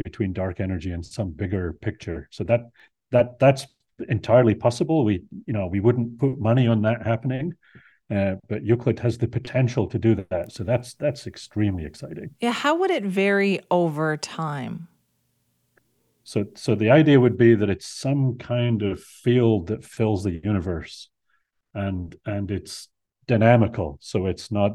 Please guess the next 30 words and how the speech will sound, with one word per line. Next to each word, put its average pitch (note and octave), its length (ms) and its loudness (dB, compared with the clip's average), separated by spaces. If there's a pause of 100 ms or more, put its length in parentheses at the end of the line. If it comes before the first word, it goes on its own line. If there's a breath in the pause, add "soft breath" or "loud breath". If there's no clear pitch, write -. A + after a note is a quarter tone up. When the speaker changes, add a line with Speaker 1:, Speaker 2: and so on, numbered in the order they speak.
(100)
Speaker 1:
it's - 340 -8
not A#2 240 -4
constant G#2+ 480 -2
all F#2+ 160 -6
the F2 120 -8
time. E2 400 -10 (600)
And G2+ 160 -2
if A#2+ 180 2
you C3 60 6
can A2 220 2
find B2 400 4
out A#2 420 2
how A2+ 200 2
it's - 200 -6
not G#2+ 240 -2 (240)
constant, G2 600 -4 (600)
uh, F#2+ 240 -2
that A#2 260 2
may G#2+ 240 -2 (200)
allow G#2 220 -2
you G2+ 160 2
to - 140 -4
connect G2 580 -4
to G2+ 80 0
some F#2+ 300 -4
fundamental F#2 680 -2
physics F2 400 -4
theory. E2 420 -4
That's - 240 -10
the, F2 300 -6